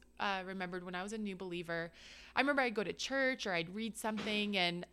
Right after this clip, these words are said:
um, all of a sudden I felt like what I learned was gone and it wasn't applicable in my life. And the Lord just stopped me one time and said, "Mallory, every time," this seems really <laughs> simple, but for me it was, um, it really changed my walk. But, you know, he said, "Anytime you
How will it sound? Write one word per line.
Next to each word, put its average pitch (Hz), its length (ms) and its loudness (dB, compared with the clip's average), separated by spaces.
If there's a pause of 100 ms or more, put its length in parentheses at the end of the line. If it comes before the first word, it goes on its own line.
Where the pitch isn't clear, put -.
(120)
um, 180 340 4
all 247 80 8
of 262 80 2
a 240 40 -2
sudden 208 260 2
I 170 100 4
felt 185 240 0
like 156 300 -2
what 202 140 2
I 185 140 4
learned 180 560 -2 (160)
was 190 160 0
gone 156 340 2
and 156 120 -6
it - 80 -8
wasn't 175 240 -4
applicable 165 500 -8
in 165 80 -6
my 151 140 -4
life. 151 300 -6 (100)
And 170 200 -2 (520)
the 214 100 6
Lord 240 180 4
just 247 160 -4
stopped - 240 0
me 196 120 -4
one 175 140 -4
time 170 220 -6
and 175 80 -10
said, 175 160 -6
"Mallory, 185 360 -2
every 233 260 -6
time," 196 280 -4
this 180 120 -8
seems 202 220 -4
really 160 140 -4
<laughs> - 120 -10
simple, 180 260 -6
but - 160 2
for 220 140 -2
me 233 240 0
it 185 160 2
was, 180 240 -4
um, 165 560 -2
it 208 80 -2
really 196 220 0
changed 180 500 -4
my 175 180 -4
walk. 180 440 -2
But, 180 180 2 (420)
you 214 100 -4
know, 220 60 2
he 214 60 2
said, 214 260 -4
"Anytime 214 560 -2
you 190 280 -4